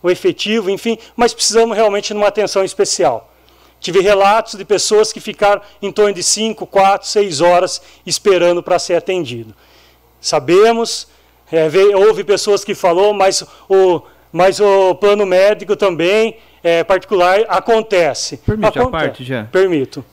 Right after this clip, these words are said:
Speaker 2: É, tem alguns casos, não são todos, mas tem alguns casos que eles estão lá, eles coletam o exame,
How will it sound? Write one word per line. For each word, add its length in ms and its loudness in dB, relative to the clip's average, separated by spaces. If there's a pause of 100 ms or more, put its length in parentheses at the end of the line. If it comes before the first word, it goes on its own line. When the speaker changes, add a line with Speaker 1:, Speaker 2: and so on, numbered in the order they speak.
(120)
Speaker 2:
É, 240 -6
tem 160 -2
alguns 380 -4
casos, 580 -4
não 160 -6
são 220 -4
todos, 400 -4
mas 120 -8
tem 120 -4
alguns 280 -4
casos 380 -4
que 100 -6
eles 120 -6
estão 260 -2
lá, 260 -2
eles 280 -8
coletam 560 -2
o 100 0
exame, 500 -2